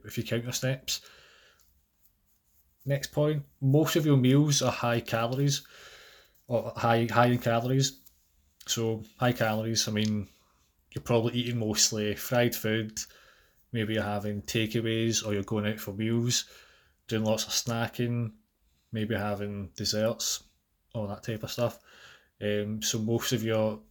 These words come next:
your meals that you have at the weekend are high calorie. And last point, um, you, you drink alcohol at least once at, at the weekend.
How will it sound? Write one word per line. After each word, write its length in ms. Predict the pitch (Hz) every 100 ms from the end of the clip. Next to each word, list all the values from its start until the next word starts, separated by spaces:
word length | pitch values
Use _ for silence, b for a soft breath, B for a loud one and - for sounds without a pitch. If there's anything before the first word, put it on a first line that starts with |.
| _
your 160 | 117
meals 320 | 101 107 110 110
that 100 | 110
you 60 |
have 220 | 104 107
at 60 | 110
the 40 |
weekend 480 | 107 107 - 110 107
are 320 | 104 101 98 -
high 200 | - 98
calorie. 520 | 98 104 104 107 113 107 B B B B B B -
And 400 | 110 110 110 - _ _ -
last 340 | 123 131 -
point, 360 | - 110 117 123 _ _ _ _ _ _ - -
um, 320 | 107 107 104
you, 80 | 107 110
you 100 | 110
drink 240 | 110 110
alcohol 560 | 104 101 - 107 107 107
at 140 | 104
least 260 | 104 - 104
once 480 | 101 107 110 - -
at, 320 | 110 101 104 - _ _ _
at 100 | 110
the 100 | 107
weekend. 520 | 107 104 113 113 110